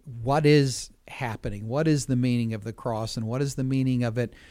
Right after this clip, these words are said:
for us now in our time. So it's okay to, I guess it's, it's that sense of John invites us, always take the longer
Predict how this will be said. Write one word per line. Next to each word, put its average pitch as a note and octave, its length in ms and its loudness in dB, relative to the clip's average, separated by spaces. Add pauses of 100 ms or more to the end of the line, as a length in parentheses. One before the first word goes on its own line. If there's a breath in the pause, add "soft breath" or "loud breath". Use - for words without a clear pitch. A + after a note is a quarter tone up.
(200 loud breath)
for B2+ 240 0
us B2+ 200 0
now B2+ 280 0
in A#2 100 -2
our A#2+ 180 0
time. A#2 300 -2
So E3 140 2
it's D#3+ 120 0
okay F#3+ 360 4
to, C3 200 4 (360 loud breath)
I C#3+ 80 -2
guess D#3+ 240 4
it's, - 240 -2
it's C#3 160 -2
that C3 180 0
sense D3 340 2
of A#2 200 -2
John D#3 340 4
invites B2+ 420 0
us, B2 160 -4
always D#3 360 2
take D3 260 0
the B2+ 80 -2
longer A2+ 760 2